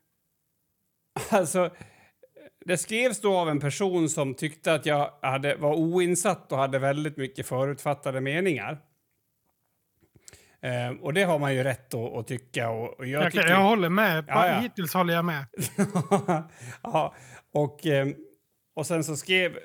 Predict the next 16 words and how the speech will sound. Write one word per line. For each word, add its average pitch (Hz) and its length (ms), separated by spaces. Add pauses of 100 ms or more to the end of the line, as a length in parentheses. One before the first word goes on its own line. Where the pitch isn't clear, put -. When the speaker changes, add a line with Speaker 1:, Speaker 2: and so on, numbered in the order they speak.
Speaker 1:
var 165 240
svaret 202 360
skrivet... 160 500
Hela 170 240
svaret 233 340
var 147 80
skrivet 160 520
som 165 300
om 139 160
jag 170 340
inte 147 420
hade 143 320
någon 135 200
egen 175 400
erfarenhet 120 760
av 110 400